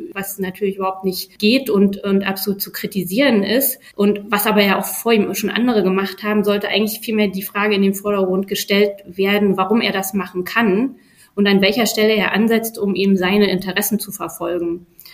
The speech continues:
Und, äh, jenseits des Bildes, das eben auch Lukaschenko im, im eigenen Land herstellt und die Fragwürdigkeit der E-U, ähm, Politik eben versucht herauszustellen,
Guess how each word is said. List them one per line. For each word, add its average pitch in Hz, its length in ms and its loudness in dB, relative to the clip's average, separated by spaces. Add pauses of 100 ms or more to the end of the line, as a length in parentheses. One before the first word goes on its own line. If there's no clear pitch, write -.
(280)
Und, 180 360 0
äh, 180 180 -2
jenseits 208 540 2
des - 180 -10
Bildes, 240 280 6
das 196 180 0
eben 196 100 4
auch 185 180 -4
Lukaschenko 196 840 0
im, 185 280 -6
im 180 160 -4
eigenen 226 400 2
Land 185 300 2
herstellt 196 800 0
und 180 240 -4
die 180 80 -6
Fragwürdigkeit 185 800 -4
der 180 80 -4
E-U, 175 260 -4 (260)
ähm, 185 360 -2
Politik 196 500 -2
eben 180 300 -2
versucht 202 640 -2
herauszustellen, 214 1120 -2